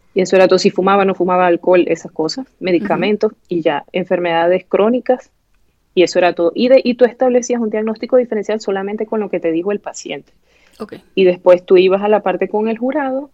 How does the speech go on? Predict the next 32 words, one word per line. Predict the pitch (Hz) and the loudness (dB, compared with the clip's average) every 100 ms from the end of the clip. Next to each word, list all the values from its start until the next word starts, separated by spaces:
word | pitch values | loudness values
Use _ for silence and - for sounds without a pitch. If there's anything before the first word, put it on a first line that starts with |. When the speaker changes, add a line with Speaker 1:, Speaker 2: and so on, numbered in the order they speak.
| - | -4
Speaker 1:
y | 196 | 0
ellos | 180 180 180 | 2 0 -4
te | 185 | -8
preguntaban, | 185 185 185 185 202 208 220 | -4 -4 -4 -4 -2 -2 -2
ajá, | 208 190 156 | -4 -6 -10
¿qué | 165 | -8
es | 190 | -6
lo | |
que | 185 180 | -6 -6
tiene | 175 | -6
el | 180 | -8
paciente? | 185 - 254 208 | -8 -6 -6 -6
Tú | - | -2
decías | 180 170 - 214 220 214 | 0 0 0 0 0 -2
lo | 175 | -6
que | 175 | -8
tú | - | -10
creías, | - 185 220 214 | -4 0 0 0
¿por | - 165 | 2 0
qué? | - 220 247 | 2 -2 -2
Tú | 233 | -4
explicabas | 175 180 - 180 180 | -6 -4 -2 0 -2
un | 180 | -8
poquito. | 185 175 - 240 - 269 _ - - - _ _ - | -8 -8 -8 -10 -10 -14 _ -20 -20 -20 _ _ -4
Hay | 196 214 262 311 | 2 2 2 0
personas, | 302 233 202 - 202 190 185 208 - | -4 -8 -8 -8 -6 -6 -8 -14 -10
acuérdate | 190 190 196 233 | -6 -4 -4 -6
que | |
aquí | 196 - 190 | -6 -4 -4
son | 208 | -4
muy | 214 | -4
subjetivos, | 202 214 - 185 - 180 165 151 | -4 -6 -6 -10 -6 -2 0 -2